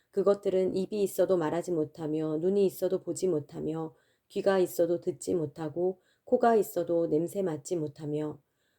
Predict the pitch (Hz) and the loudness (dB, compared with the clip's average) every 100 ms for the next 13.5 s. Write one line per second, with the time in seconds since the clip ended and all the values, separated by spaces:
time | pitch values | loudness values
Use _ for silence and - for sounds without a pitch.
0 | _ 254 254 247 196 - 185 180 185 180 | _ 2 6 6 4 2 2 4 2 0
1 | 143 - 185 165 151 165 151 160 156 - | -10 -4 -2 -2 -6 -10 -6 -6 -6 -10
2 | 160 170 175 175 165 165 165 165 135 208 | -6 0 0 0 -4 -2 -4 -6 -4 -2
3 | 180 143 175 160 160 160 160 _ _ _ | -2 -4 -8 -6 -6 -6 -8 _ _ _
4 | 202 196 165 170 220 214 202 180 160 156 | 2 2 2 2 4 4 2 2 0 -2
5 | - 226 220 208 - 196 175 151 180 151 | -2 -2 2 0 -2 -4 -2 -2 -4 -6
6 | 165 175 165 147 151 160 _ _ _ _ | -6 -6 -6 -6 -6 -8 _ _ _ _
7 | _ _ - 196 233 233 233 175 175 202 | _ _ -8 -4 0 2 4 2 2 0
8 | 208 226 226 220 180 175 175 - 175 214 | 0 0 0 2 0 0 -2 -2 -4 -4
9 | 208 202 185 185 170 170 160 156 - 160 | -4 -4 -4 -2 -2 -2 -2 -6 -4 -4
10 | 160 - _ _ - - 196 185 180 202 | -4 -8 _ _ -14 -8 -4 -2 2 2
11 | 202 220 208 208 208 226 226 190 156 147 | 2 2 2 2 0 0 0 0 -2 -2
12 | 170 170 170 170 180 175 175 170 160 180 | -2 0 -2 -2 -4 -2 -2 -4 -8 -8
13 | 165 147 160 156 | -8 -8 -8 -8